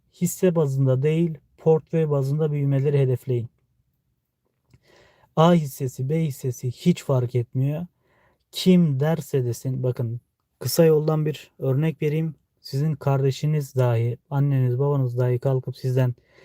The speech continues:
"Ben bir iş yapacağım, bana para verir misin?" dediğinde bir oturup düşünürsünüz. "Ya bu işi biz yapacağız da getirisi ne olacak?"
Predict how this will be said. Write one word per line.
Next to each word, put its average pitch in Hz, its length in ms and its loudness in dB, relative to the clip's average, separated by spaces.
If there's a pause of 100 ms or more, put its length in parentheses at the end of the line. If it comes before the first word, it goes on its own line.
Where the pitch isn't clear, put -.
(240)
"Ben 147 220 2
bir 147 220 -2
iş 170 240 0
yapacağım, 123 440 0 (580)
bana 143 220 2
para 147 340 0
verir 156 280 6
misin?" 123 500 -4
dediğinde 151 480 -2
bir 160 40 -6
oturup 139 380 -6
düşünürsünüz. 135 580 -6 (120)
"Ya 135 260 2
bu 147 100 -2
işi 139 280 -4
biz 143 160 -4
yapacağız 143 460 -2
da 123 100 0
getirisi 123 520 0
ne 143 60 4
olacak?" 123 500 0